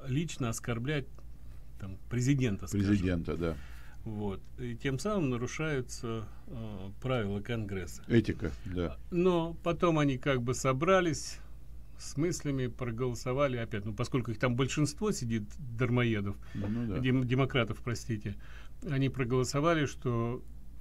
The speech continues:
Speaker 2: А
Speaker 1: Все
Speaker 2: что, не одно и то же?
Speaker 1: все нормально, одно и то же.
Speaker 2: А, ну да.
Speaker 1: Ну, официально название демократы,
Speaker 2: А, да, да, да.
Speaker 1: а не официально
Speaker 2: Да, да.
Speaker 1: дармоеды.
Speaker 2: Да, да, да, да, да. Кстати,
Speaker 1: И жулики, к тому
Speaker 2: знаешь,
Speaker 1: же.
Speaker 2: меня не это больше волнует. Меня волнуют вот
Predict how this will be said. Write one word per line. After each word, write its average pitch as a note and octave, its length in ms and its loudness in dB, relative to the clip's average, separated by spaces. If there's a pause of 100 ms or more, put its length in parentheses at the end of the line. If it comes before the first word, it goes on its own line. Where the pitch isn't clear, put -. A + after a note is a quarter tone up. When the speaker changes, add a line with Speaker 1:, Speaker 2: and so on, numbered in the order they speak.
(100)
Speaker 2:
А G2+ 60 2
Speaker 1:
Все - 140 6
Speaker 2:
что, F2+ 80 4
не F#2+ 60 6
одно G#2 280 12
и G2+ 40 8
то C3 160 8
же? D#3 160 0 (140)
Speaker 1:
все - 200 0
нормально, B2 640 4
одно C#3 180 0
и A#3+ 60 -4
то G3+ 200 -2
же. F#3+ 200 -6
Speaker 2:
А, B2+ 180 4
ну A#2 140 4
да. G3+ 60 0
Speaker 1:
Ну, F#3+ 160 2
официально D#3+ 600 4
название B2+ 500 4
демократы, A2 680 0
Speaker 2:
А, G#2 140 2
да, G#2 80 0
да, F#2 60 0
да. F#2 160 -4
Speaker 1:
а B2 60 -2
не C3+ 140 0
официально D3 380 -4
Speaker 2:
Да, G#2+ 60 -2
да. C3 60 2
Speaker 1:
дармоеды. A2 480 2
Speaker 2:
Да, G2+ 140 -2
да, - 0 -
да, F2+ 160 -2
да, F2+ 140 -2
да. E2 140 -2
Кстати, A2 460 6
Speaker 1:
И - 60 0
жулики, A2 480 2
к - 60 -12
тому G#2 120 0
Speaker 2:
знаешь, C3 200 10
Speaker 1:
же. A2 80 -2
Speaker 2:
меня B2 280 8
не D3 140 4
это B2+ 200 2
больше F2 300 0
волнует. E2+ 380 -2
Меня G2+ 240 2
волнуют A2 560 2
вот F#2+ 200 0